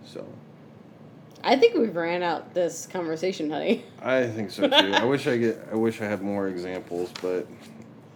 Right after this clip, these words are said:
Speaker 1: uh, I just,
Speaker 2: We just had
Speaker 1: I
Speaker 2: the
Speaker 1: can't
Speaker 2: big one
Speaker 1: think
Speaker 2: that
Speaker 1: of
Speaker 2: sticks in our head.
Speaker 1: Yeah, that's, that's the big one. That was the frustrating one. That was the one that we learned the most from.
Speaker 2: Yeah.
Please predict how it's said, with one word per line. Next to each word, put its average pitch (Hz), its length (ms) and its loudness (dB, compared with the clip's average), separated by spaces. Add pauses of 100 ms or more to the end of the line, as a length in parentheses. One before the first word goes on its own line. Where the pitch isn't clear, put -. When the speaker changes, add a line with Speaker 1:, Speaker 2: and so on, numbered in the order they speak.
Speaker 1:
uh, 82 360 -8
I 90 40 -8
just, - 320 -10
Speaker 2:
We 302 140 6
just 302 160 0
had 311 120 2
Speaker 1:
I - 20 -2
Speaker 2:
the 285 80 2
Speaker 1:
can't - 120 0
Speaker 2:
big 240 100 6
one 302 100 4
Speaker 1:
think 320 60 4
Speaker 2:
that 285 60 2
Speaker 1:
of 277 60 -2
Speaker 2:
sticks 240 220 -2
in 262 60 0
our 269 100 2
head. 262 460 0 (240)
Speaker 1:
Yeah, 85 260 -6
that's, - 300 -10 (120)
that's 110 240 -2
the 131 80 -2
big 95 240 -2
one. 92 180 -6
That 92 140 -2
was 92 160 -6
the 92 60 -10
frustrating 92 540 -6
one. 90 140 -4
That 85 120 -6
was 82 140 -8
the 87 60 -12
one 90 180 -6
that 90 100 -6 (260)
we 95 160 -8
learned 85 340 -6
the 80 60 -6
most 80 280 -8
from. 76 300 -16 (300)
Speaker 2:
Yeah. 120 140 -8